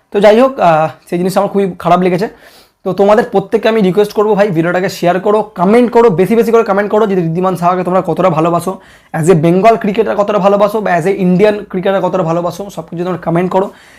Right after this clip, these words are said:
যাতে ঋদ্ধিদা নিজে এই, আহ, ভিডিওটার কমেন্টে এসে নিজে কমেন্ট করে যে, "আমি গৌরব তোমার সাথে ভিডিও করতে রাজি।" ঠিক আছে?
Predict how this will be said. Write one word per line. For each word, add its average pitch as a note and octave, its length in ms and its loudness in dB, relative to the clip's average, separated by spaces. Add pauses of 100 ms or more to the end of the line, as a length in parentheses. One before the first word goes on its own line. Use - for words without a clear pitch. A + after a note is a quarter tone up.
(180)
যাতে E3 200 0
ঋদ্ধিদা D#3+ 380 2
নিজে F3+ 640 2
এই, B3+ 360 2
আহ, F3 160 2
ভিডিওটার G3 400 2
কমেন্টে F3+ 460 -2
এসে F3+ 200 0
নিজে F3 320 2
কমেন্ট F#3+ 300 0
করে F#3+ 180 -2 (400)
যে, D#3+ 80 -4
"আমি E3+ 180 0
গৌরব E3+ 260 2
তোমার E3+ 240 0
সাথে F3+ 200 2
ভিডিও D3+ 260 0
করতে E3+ 220 -4
রাজি।" D#3 300 -2 (460)
ঠিক - 100 -2
আছে? E3+ 240 -4